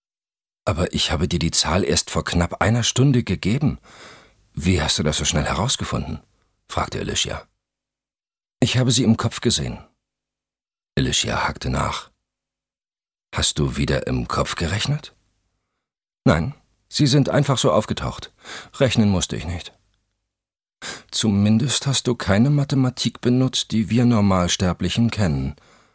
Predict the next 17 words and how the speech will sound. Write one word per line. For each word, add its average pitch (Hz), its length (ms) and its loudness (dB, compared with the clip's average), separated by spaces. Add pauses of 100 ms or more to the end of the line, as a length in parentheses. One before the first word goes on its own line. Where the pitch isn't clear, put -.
(320)
sagte - 300 -4
Alicia 57 360 -2
nachdenklich. - 800 -8 (1000)
„Vigi, 175 580 4
ich - 460 -2
glaube, 156 420 6
Mister 151 460 2
Sean 131 500 4
wollte 95 260 -2
dich 90 200 -2
etwas 87 260 -2
fragen.“ - 480 -6 (960)
Vigi 65 420 -2
schaute - 340 -2
ihn 53 120 -4
erwartungsvoll - 640 -4
an. - 260 -10